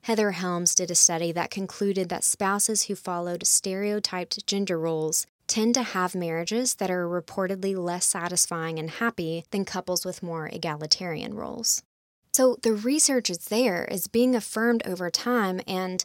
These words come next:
I'm wondering why we're not paying attention to this. So I just, I want to leave you with what I'm seeing in my practice and why I'm so passionate about this topic and why I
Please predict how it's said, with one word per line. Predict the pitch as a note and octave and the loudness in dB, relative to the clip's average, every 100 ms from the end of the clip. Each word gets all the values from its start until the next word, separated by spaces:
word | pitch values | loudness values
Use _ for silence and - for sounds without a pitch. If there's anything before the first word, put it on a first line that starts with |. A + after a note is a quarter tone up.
| - | 0
I'm | A3+ C#4+ A#3+ | 4 6 6
wondering | G3+ G3 F#3+ F#3 G#3 | 4 0 -2 -4 -4
why | G#3 G#3 B3+ | -4 0 2
we're | C4 | 4
not | A#3+ - | 2 0
paying | - A3 | -2 -2
attention | G#3 - C#4 C4+ G#3+ | 0 0 2 2 0
to | F3+ | -2
this. | - - - - _ _ | -4 -2 0 -2 _ _
So | - A#3 G#3+ _ _ - | 4 6 4 _ _ -4
I | A3+ | 0
just, | A3 A#3+ - - | 4 6 4 2
I | G#3 | -2
want | G#3 A3+ | 2 2
to | B3+ | 2
leave | A3+ A3 G#3 | 2 0 0
you | G3 | 0
with | F#3+ F#3 | -2 0
what | F#3 F#3+ | 0 0
I'm | F#3+ G3 | 0 0
seeing | - F#3+ F#3 | 0 -2 -2
in | - F3+ | -4 -4
my | F3 F3+ | -4 -4
practice | - F3 - A3+ B3+ - | -4 -6 -4 -6 -2 -2
and | - G3+ | 0 -2
why | G3 | 0
I'm | G3 G3 | 0 4
so | - G3 G3 | 4 2 -2
passionate | - F3+ F3 - F#3 F3 | -4 -4 -2 -2 -4 -6
about | F3 E3+ E3 | -2 -4 -2
this | E3+ - | 0 0
topic | D#3+ E3 G#3 A#3 - _ - | -2 -4 -4 -4 -8 _ -2
and | G3+ F#3+ | -2 0
why | G3+ A#3+ A#3 - | 0 0 0 -4
I | G3 G#3 A3 | -2 0 0